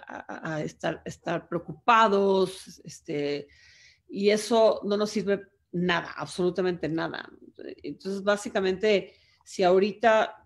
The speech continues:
si algo necesitas es tener todos tus controles del murciélago, de tu sonar aquí, pero también saber que a la hora que te estás encontrando con un obstáculo,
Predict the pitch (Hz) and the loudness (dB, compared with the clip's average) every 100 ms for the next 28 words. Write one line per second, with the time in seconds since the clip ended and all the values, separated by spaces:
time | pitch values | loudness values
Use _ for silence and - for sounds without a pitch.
0 | _ _ - 196 196 208 180 160 185 202 | _ _ 0 0 2 0 0 -2 -4 -2
1 | 196 190 180 175 - - _ _ _ _ | 0 0 -2 -4 -14 -20 _ _ _ _
2 | _ - - 180 185 185 190 214 208 208 | _ -20 -10 -4 -4 -4 0 0 0 -2
3 | 185 - - 175 170 277 190 202 196 - | -10 -10 -6 -6 0 2 4 2 0 -8
4 | - _ _ - - 175 175 165 160 170 | -20 _ _ -20 -20 -6 -2 -2 -2 -6
5 | 160 - 185 190 196 190 170 170 - 185 | -6 -2 0 2 2 2 -2 -10 -6 -4
6 | 175 175 190 214 - - - 190 208 - | -2 -2 -2 -6 -10 -14 -10 -8 -6 -8
7 | _ _ _ _ _ _ - - - 202 | _ _ _ _ _ _ -20 -4 2 2
8 | 208 214 214 226 240 247 - _ - 208 | 4 2 4 2 2 -2 -12 _ -4 0
9 | 190 202 202 214 190 185 196 214 214 - | 4 4 4 4 4 6 6 4 0 -10
10 | - 196 208 185 180 175 202 202 190 185 | -6 -4 -4 -4 -4 -2 -2 0 -2 -2
11 | 170 180 190 190 - 247 247 190 175 - | -2 -2 -2 -4 -2 0 0 0 2 2
12 | - - | -2 -6